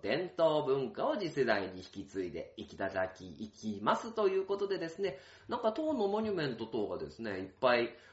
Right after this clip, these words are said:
ございますので、ぜひとも参加していただきたいのと、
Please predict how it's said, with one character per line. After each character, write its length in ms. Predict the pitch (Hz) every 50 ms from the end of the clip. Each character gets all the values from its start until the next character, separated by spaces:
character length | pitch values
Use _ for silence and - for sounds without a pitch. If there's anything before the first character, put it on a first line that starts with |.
| - - -
ご 120 | 110 117
ざ 140 | 120 123 120
い 80 | 120
ま 120 | 117 117 117
す 120 | - -
の 140 | 87 80 78
で、 140 | 73 82 85
ぜ 160 | 90 101 98
ひ 100 | - -
と 100 | - 107
も 280 | 98 95 90 - - - - - - - _ -
参 160 | 131 120 110
加 80 | - 117
し 80 | -
て 80 | - 123
い 60 | 110
た 100 | - 120
だ 80 | 120 123
き 140 | - - 139
た 160 | 147 135 127
い 80 | 127
の 80 | 131 143
と、 320 | - - 277 - - -